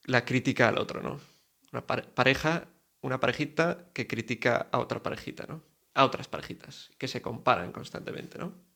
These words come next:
Claro, de ahí viene la, la, eso, ¿no? El hablar mal de la crítica, del compararse.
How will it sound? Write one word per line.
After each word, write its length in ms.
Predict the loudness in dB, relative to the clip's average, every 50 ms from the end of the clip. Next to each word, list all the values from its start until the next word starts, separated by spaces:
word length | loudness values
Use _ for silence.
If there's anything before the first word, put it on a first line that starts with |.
| _ _ -20 -20 -20 -20 _ 2
Claro, 220 | 6 8 8 8
de 80 | 8 8
ahí 140 | 8 8 8
viene 260 | 8 8 8 6 6
la, 360 | 4 4 4 2 0 -4 -8 -10 _ _ _ _ _ _ _ _ _ _ _ _ _ _ _ _ _ _ _ _ _ _ _ _ _ _ _ _ _ _ _ _ _ _ _ _ _ _ _ _ _ _ -8
la, 680 | -2 2 4 6 6 6 6 6 6 4 2 0 -6 _ _ _ _ _ _ 0
eso, 260 | 0 0 2 0 -2 0
¿no? 120 | 0 2
El 80 | 4 4
hablar 280 | 6 6 6 6 8
mal 180 | 8 8 8 8
de 80 | 8
la 160 | 8 8 6 6
crítica, 640 | 4 2 2 4 2 2 6 8 10 12 12 10
del 220 | 10 6 4 2 2
compararse. 1200 | 0 0 0 2 2 4 6 8 6 6 4 -2 -2 0 2 4 4 4 4 4 2 0 -2 -12